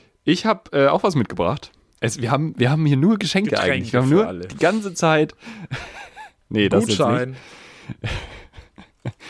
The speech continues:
Speaker 1: Ich habe was mitgebracht, eine Kategorie, die wir lange nicht hatten, wirklich lange nicht hatten. Eine
Speaker 2: Throwback.
Speaker 1: gute alte Skala-Frage.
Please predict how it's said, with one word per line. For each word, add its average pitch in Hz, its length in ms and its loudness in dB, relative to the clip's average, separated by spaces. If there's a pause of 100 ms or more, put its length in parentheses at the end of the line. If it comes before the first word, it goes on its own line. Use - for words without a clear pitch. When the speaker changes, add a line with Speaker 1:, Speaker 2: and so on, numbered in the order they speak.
(360)
Speaker 1:
Ich 123 120 0
habe 131 100 4
was 131 80 4
mitgebracht, 117 440 2
eine 104 100 -4
Kategorie, 117 340 0
die 110 100 0
wir 107 80 4
lange 101 320 0
nicht 80 180 -8
hatten, 85 200 -12
wirklich 92 260 -6
lange 117 300 2
nicht 117 160 2
hatten. 101 220 -2 (520)
Eine 107 100 2
Speaker 2:
Throwback. 180 380 4
Speaker 1:
gute 131 280 0
alte 123 560 2 (420)
Skala-Frage. 80 880 -2